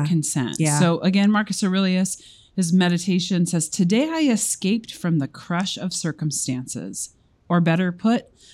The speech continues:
Speaker 2: I threw them out. For the crush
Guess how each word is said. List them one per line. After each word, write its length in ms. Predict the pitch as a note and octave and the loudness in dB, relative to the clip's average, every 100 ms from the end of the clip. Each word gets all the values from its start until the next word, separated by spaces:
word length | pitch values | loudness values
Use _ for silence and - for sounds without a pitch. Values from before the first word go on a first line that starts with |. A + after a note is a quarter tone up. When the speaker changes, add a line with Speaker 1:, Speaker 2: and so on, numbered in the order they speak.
| - | -4
Speaker 2:
I 120 | E3 | 0
threw 320 | E3 - G#3 G3+ | 0 2 4 8
them 140 | G3+ | 8
out. 380 | C#4+ A#3+ - - _ _ _ _ _ _ _ | 6 0 -6 -16 _ _ _ _ _ _ _
For 160 | - F#3+ | 0 2
the 80 | E3+ | 2
crush 640 | - G3+ G3 C4 - - | -2 -2 0 0 -6 -10